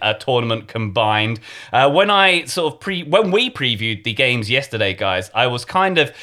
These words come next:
trying to get an answer out of you as to which game will be the least dull to watch. And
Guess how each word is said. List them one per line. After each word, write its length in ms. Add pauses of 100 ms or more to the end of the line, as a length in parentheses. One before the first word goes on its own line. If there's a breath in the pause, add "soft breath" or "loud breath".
(120)
trying 220
to 60
get 120
an 80
answer 320
out 160
of 60
you 140
as 180
to 200 (200 loud breath)
which 260
game 240
will 100
be 240
the 160
least 460 (160)
dull 320
to 160
watch. 520
And 420